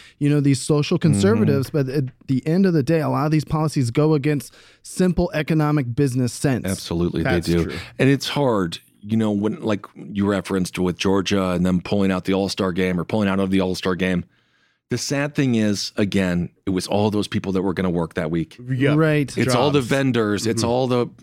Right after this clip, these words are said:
Speaker 2: janitors. It's, it's just, there's so many. So it's,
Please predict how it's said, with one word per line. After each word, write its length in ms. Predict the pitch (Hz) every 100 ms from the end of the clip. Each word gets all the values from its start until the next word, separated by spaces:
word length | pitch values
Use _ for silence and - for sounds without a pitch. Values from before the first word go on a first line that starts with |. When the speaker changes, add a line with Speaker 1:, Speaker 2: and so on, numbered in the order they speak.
| 110
Speaker 2:
janitors. 580 | 131 139 120 113 110 101
It's, 160 | - 71
it's 200 | 139 139
just, 400 | 156 143 - -
there's 160 | 143 -
so 360 | - 165 165
many. 380 | 151 151 143 127
So 280 | - - 160
it's, 180 | 131 -